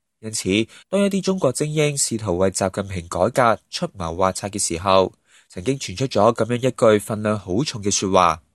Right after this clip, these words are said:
「我哋就係唔改，你能夠點樣做呢？」我認為呢一句話反映咗習近平同王岐山兩人嘅共同睇法。由過去五年習近平、王岐山執政嘅路數嚟睇，佢哋將主張憲政民主嘅力量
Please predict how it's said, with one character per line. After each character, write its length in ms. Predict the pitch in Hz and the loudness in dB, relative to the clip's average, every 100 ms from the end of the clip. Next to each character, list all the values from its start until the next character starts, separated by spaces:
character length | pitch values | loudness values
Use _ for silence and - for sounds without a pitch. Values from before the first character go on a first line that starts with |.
| _ | _
「我 100 | 165 | 0
哋 120 | 175 | 2
就 100 | 151 | 2
係 140 | 135 127 | 0 -2
唔 160 | 87 | -8
改， 360 | 87 90 110 - - _ - | -2 4 4 4 -2 _ -6
你 80 | |
能 120 | 107 90 | -4 0
夠 100 | 110 | -2
點 120 | 110 | -2
樣 140 | 131 | -4
做 240 | 143 104 95 | -2 -2 2
呢？」 240 | 120 156 - _ _ _ _ - | 2 2 -4 _ _ _ _ -4
我 60 | |
認 140 | 165 147 | -2 2
為 160 | 98 | 2
呢 160 | 123 190 | 4 2
一 20 | |
句 160 | 175 143 | 4 2
話 400 | 120 107 104 - | 6 6 4 2
反 240 | _ 107 120 | _ -8 -4
映 120 | 156 | -2
咗 120 | 160 | -2
習 220 | 160 113 | 0 -2
近 160 | 101 107 | -4 -8
平 380 | 104 101 90 87 | 0 2 2 -2
同 160 | - 95 | -10 -4
王 180 | 90 90 | -2 -2
岐 180 | 90 90 | -4 -4
山 300 | - 139 131 | -2 -2 0
兩 100 | 90 | 0
人 160 | 101 | 0
嘅 280 | 90 107 104 | 2 4 4
共 240 | - 92 95 | 2 -6 -8
同 180 | 95 80 | -14 -12
睇 180 | 87 98 | -8 -4
法。 300 | 117 101 90 _ _ _ _ _ _ | 2 2 2 _ _ _ _ _ _
由 140 | 131 | 2
過 200 | 170 175 | 4 2
去 80 | 170 | 0
五 120 | 131 160 | -4 -2
年 360 | 151 98 95 - - | 2 2 -2 -8 -6
習 180 | 110 110 | -4 -4
近 200 | 113 110 | -6 -4
平、 340 | 107 92 92 92 | -4 -4 -6 -4
王 200 | 90 90 | -4 -2
岐 200 | 104 95 | -4 -2
山 200 | 143 139 | -2 -2
執 100 | 135 - | -2 0
政 160 | 120 | 0
嘅 200 | 107 107 | 4 4
路 220 | 107 98 98 | 4 2 0
數 220 | 107 98 | -2 -2
嚟 100 | 82 | -2
睇， 420 | 90 90 107 - _ _ _ - | -2 2 2 2 _ _ _ 0
佢 80 | |
哋 140 | 180 156 | 2 2
將 200 | 208 202 | 0 -2
主 200 | - 220 | -2 -2
張 260 | 156 170 | 0 -2
憲 260 | 160 127 113 | -4 -8 -6
政 180 | 113 113 | -6 -4
民 80 | 101 87 | -6 -6
主 100 | 90 | -2
嘅 100 | 123 | 0
力 100 | 120 | 0
量 340 | 90 98 98 | 0 2 2